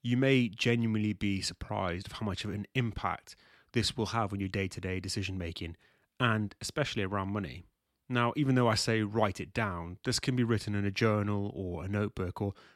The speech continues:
put an app on your phone, or truthfully, if you don't want to do any of those things, just think about it. Just spend a couple of minutes a day thinking about something you're grateful for. The important part is to think about it and document it somewhere if you can.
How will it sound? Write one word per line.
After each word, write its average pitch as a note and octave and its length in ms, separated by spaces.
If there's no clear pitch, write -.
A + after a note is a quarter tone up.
put B2 100
an A#2+ 220
app G2+ 300
on G#2 120
your G2+ 80
phone, G#2+ 280
or B2+ 180
truthfully, A#2 560
if F#2+ 100
you C3 40
don't B2+ 100
want A2+ 120
to G#2 60
do G#2 40
any G2 60
of F2+ 60
those F#2 180
things, F#2 320
just - 200
think B2+ 220
about F2 240
it. E2 120
Just - 180
spend A#2+ 480
a - 40
couple - 240
of A2 60
minutes A2 240
a F#2 40
day F#2 340
thinking B2 300
about A2 180
something A2+ 280
you're A#2 100
grateful B2 300
for. - 260
The A#2+ 80
important G#2+ 440
part G2 220
is F#2+ 160
to C#3+ 240
think G2 220
about F#2+ 260
it G2 100
and G#2+ 320
document F2+ 480
it - 100
somewhere F2+ 300
if - 80
you F#2 80
can. E2+ 320